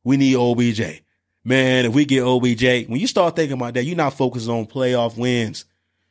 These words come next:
You're not focused on the Super Bowl. Believe it or not, you may think you are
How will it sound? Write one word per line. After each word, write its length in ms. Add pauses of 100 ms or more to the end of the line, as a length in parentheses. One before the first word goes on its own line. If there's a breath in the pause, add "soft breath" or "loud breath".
(300)
You're 120
not 220
focused 320
on 60
the 80
Super 280
Bowl. 200
Believe 240
it 40
or 20
not, 300
you 80
may 140
think 320
you 140
are 280